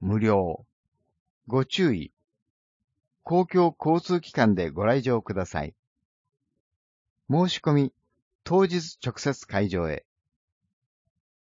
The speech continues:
問い合わせ、障害福祉課。電話、四七零の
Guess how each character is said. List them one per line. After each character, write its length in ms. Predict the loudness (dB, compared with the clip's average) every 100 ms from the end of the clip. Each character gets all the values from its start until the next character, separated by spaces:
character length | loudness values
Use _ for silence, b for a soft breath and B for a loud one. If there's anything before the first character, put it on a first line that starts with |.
| _
問 240 | -6 -2 2
い 60 |
合 60 | 2
わ 80 | 0
せ、 260 | 0 -6 -6 _ _ _ _ _
障 320 | -14 0 4 4
害 240 | 4 2 -2
福 160 | -12
祉 180 | -10 -4
課。 220 | -2 -2 _ _ _ _ _ _ _ _ _
電 340 | -2 2 4 2
話、 200 | 0 -4 _ _ _
四 340 | 0 2 4 4
七 340 | 4 2 2
零 240 | 0 0
の 240 | 0 -2